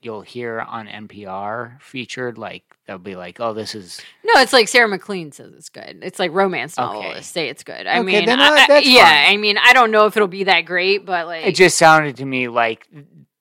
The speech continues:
Speaker 1: it sounded like, you know, the N P R does romance
Speaker 2: They do. Mm-hmm.
Speaker 1: spotlights
Speaker 2: Mm-hmm.
Speaker 1: sometimes. And it's always, they're always, like, very socially conscious, and that annoys me. So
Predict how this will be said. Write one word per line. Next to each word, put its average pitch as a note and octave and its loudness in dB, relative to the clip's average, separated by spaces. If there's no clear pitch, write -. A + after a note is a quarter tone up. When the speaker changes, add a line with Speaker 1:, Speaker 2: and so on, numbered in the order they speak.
Speaker 1:
it C#3+ -8
sounded C3 2
like, A2+ -6
you G3+ -10
know, G#3 4
the E3+ -4
N G3+ -2
P A#3+ -2
R D#3 4
does B2 0
romance G#2 -10
Speaker 2:
They G4 0
do. G4+ -4
Mm-hmm. D4 -16
Speaker 1:
spotlights A2 -2
Speaker 2:
Mm-hmm. A#2 -14
Speaker 1:
sometimes. G2+ -16
And C3+ -2
it's C3 -6
always, D3 6
they're C3+ 4
always, C3 2
like, A2+ -8
very A2 -4
socially A2+ -14
conscious, G#2+ -18
and A#2+ -16
that G#2 -16
annoys G2+ -20
me. A2 -16
So F2+ -20